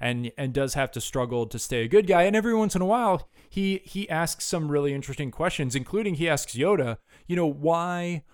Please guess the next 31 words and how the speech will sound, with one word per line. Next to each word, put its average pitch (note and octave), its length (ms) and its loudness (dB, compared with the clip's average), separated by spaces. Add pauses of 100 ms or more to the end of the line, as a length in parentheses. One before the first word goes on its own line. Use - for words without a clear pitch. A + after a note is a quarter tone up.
(120)
why D#3 300 2
is F3+ 200 0
it F3+ 160 0
important D#3+ 500 -2
for - 160 -2
us C#3 140 0
to D3 100 -4
be C#3+ 140 -4
so C3+ 220 -2
peaceful? B2+ 400 -4
Like, A#2 280 -4
we, D3+ 220 -2
the C3+ 220 -2
Empire D#3 500 2
is C3+ 140 2
an C3 100 2
enemy. C3+ 340 2
We B2 180 -2
need C#3 120 0
to A#2 80 -4
fight F3 320 0
them. A2+ 240 -6
We B2 100 -4
choose B2+ 280 -4
to B2 80 -2
fight. D#3 360 0
Why, B2+ 360 -4
why C#3 240 -2
not C#3+ 280 0
do B2 140 -2
that?" A2 300 -6